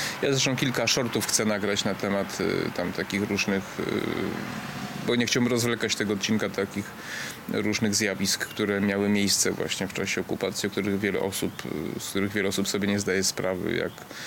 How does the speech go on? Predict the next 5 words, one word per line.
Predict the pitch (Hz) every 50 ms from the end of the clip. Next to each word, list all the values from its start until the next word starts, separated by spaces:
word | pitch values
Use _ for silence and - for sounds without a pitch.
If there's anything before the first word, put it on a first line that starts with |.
| - - - - - -
jak, | - 101 101 - - - -
e, | - 98 104 98 98 98 98 98 101 95 98 98 107
odbywała | 110 104 - 113 107 - 107 104 107 104
się, | - - 113 107 107 104 113 110 113 113 - - - - - - - - - - - - 57 57 60 73 78 - - - - - - - - - - - -
mm, | - 69 78 82 90 104 104 - - - - - - 101